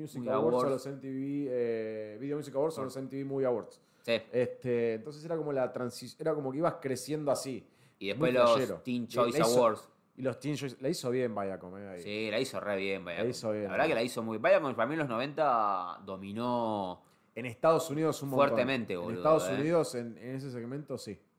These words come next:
Speaker 1: Re. Acá,
Speaker 2: Recontra.
Speaker 1: acá pegó bastante.
Speaker 2: Sí, pero acá garpamos
Speaker 1: Pero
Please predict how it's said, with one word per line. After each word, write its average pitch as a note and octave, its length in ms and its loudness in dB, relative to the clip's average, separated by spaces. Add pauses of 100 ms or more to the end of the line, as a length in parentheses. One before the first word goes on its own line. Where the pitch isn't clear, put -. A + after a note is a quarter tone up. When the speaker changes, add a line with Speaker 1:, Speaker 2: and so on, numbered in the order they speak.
(120)
Speaker 1:
Re. G2+ 200 -4 (540)
Acá, A3+ 580 4
Speaker 2:
Recontra. D#3+ 240 -2
Speaker 1:
acá F3+ 480 2 (400)
pegó A2+ 220 -2
bastante. C#3 800 0
Speaker 2:
Sí, G3+ 380 6
pero F3+ 140 4
acá F3+ 140 2
garpamos E3+ 340 6
Speaker 1:
Pero D#3 120 10